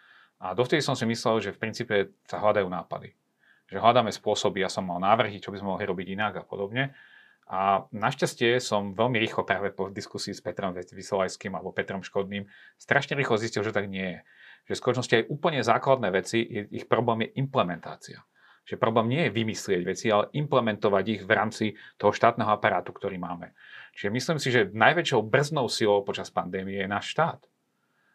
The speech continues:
Náš štát nie je pripravený na rýchle konanie, na rýchle správanie, na rýchle robenie čohokoľvek. To vidíme, to vidíme dnes, akože my nie sme schopní rýchlo spracovať nič, keď, keď niečo máme zaviesť, tak to proste je polročný výhľad.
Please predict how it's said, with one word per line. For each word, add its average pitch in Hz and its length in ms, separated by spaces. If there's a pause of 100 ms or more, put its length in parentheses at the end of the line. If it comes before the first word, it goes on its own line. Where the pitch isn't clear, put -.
(140)
Náš 107 240
štát 107 240
nie 156 240
je - 80
pripravený 101 560
na 90 320
rýchle 104 480
konanie, 95 560 (320)
na 101 80
rýchle 90 240
správanie, 98 640
na 98 80
rýchle 107 240
robenie 110 400
čohokoľvek. - 720 (360)
To 104 80
vidíme, 120 400
to - 80
vidíme 120 320
dnes, 120 400
akože - 400 (240)
my 104 80
nie 139 80
sme 165 160
schopní 123 320
rýchlo 117 240
spracovať 107 480
nič, 110 240
keď, - 240 (240)
keď 107 80
niečo 123 240
máme 113 160
zaviesť, 107 480
tak - 80
to 101 80
proste 95 320
je - 80
polročný 95 480
výhľad. 107 400